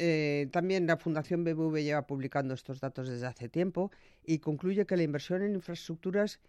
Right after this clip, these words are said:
llegó a retroceder hasta un sesenta por cien respecto a dos mil siete y un ochenta por cien desde dos mil nueve.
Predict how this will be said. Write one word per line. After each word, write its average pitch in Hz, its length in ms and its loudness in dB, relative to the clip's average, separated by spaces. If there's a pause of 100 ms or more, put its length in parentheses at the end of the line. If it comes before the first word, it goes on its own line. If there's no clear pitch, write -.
(140)
llegó 165 240 4
a - 20 4
retroceder 180 640 2
hasta 175 220 0
un 151 140 0
sesenta 170 500 -2
por 143 140 -4
cien 160 260 0
respecto 139 640 -4
a 139 80 -2
dos 123 160 -6
mil 120 160 -4
siete 175 380 0
y 160 160 -2
un 156 80 0
ochenta 147 400 -2
por 135 180 -6
cien 151 400 -2
desde 151 540 0
dos 135 200 -4
mil 127 200 0
nueve. 113 380 -4